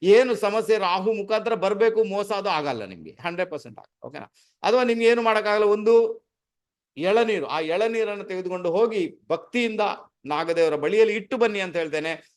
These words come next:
ಅದನ್ನ ಪ್ರತಿ ವಾರ ಮಾಡ್ಕೊಳ್ಳಿ. ಇದು ಕೂಡ ನಿಮ್ಮ ಪಾಲಿಗೆ ಅತ್ಯುತ್ತಮವಾದ ರಿಸಲ್ಟ್ ಅನ್ನ ಹಂಡ್ರೆಡ್ ಪರ್ಸೆಂಟ್ ಕ್ರಿಯೇಟ್ ಮಾಡಿ. ಓಕೆನಾ? So ಇದನ್ನ ಅರ್ಥ ಮಾಡ್ಕೊಂಡ್ರೆ ತುಂಬಾನೇ ಚೆನ್ನಾಗಿರ್ತದೆ. ಯಾಕಂದ್ರೆ ನಾಗದೇವರಿಗೆ ತಂಪಾದ ಜಾಗ ಬೇಕು, ಅದು ತಂಪಾದ ಜಾಗದಲ್ಲಿನೇ ಹೋಗುತ್ತೆ ಹೆಚ್ಚಾಗಿ.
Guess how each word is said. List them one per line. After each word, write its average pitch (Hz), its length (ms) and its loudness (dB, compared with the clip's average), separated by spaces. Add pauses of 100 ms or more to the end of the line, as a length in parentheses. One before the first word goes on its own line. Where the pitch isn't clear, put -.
ಅದನ್ನ 196 260 2
ಪ್ರತಿ 190 300 -2
ವಾರ 196 260 2
ಮಾಡ್ಕೊಳ್ಳಿ. 165 600 -2 (160)
ಇದು 202 200 0
ಕೂಡ 262 160 4
ನಿಮ್ಮ 220 280 2
ಪಾಲಿಗೆ 175 360 -2
ಅತ್ಯುತ್ತಮವಾದ 247 760 0
ರಿಸಲ್ಟ್ 185 340 -2
ಅನ್ನ 156 140 -6 (280)
ಹಂಡ್ರೆಡ್ 202 480 -4
ಪರ್ಸೆಂಟ್ 151 320 -10
ಕ್ರಿಯೇಟ್ 110 340 -14
ಮಾಡಿ. 107 180 -16
ಓಕೆನಾ? 139 360 -12 (200)
So 196 120 4
ಇದನ್ನ 202 180 0
ಅರ್ಥ 180 180 -4
ಮಾಡ್ಕೊಂಡ್ರೆ 165 460 -4
ತುಂಬಾನೇ 151 300 -6
ಚೆನ್ನಾಗಿರ್ತದೆ. 139 880 -6
ಯಾಕಂದ್ರೆ 220 280 0
ನಾಗದೇವರಿಗೆ 214 560 4
ತಂಪಾದ 226 760 0
ಜಾಗ 170 320 2
ಬೇಕು, 143 320 0
ಅದು 143 180 -4
ತಂಪಾದ 202 460 0
ಜಾಗದಲ್ಲಿನೇ 180 680 0
ಹೋಗುತ್ತೆ 160 500 -2
ಹೆಚ್ಚಾಗಿ. 123 600 -6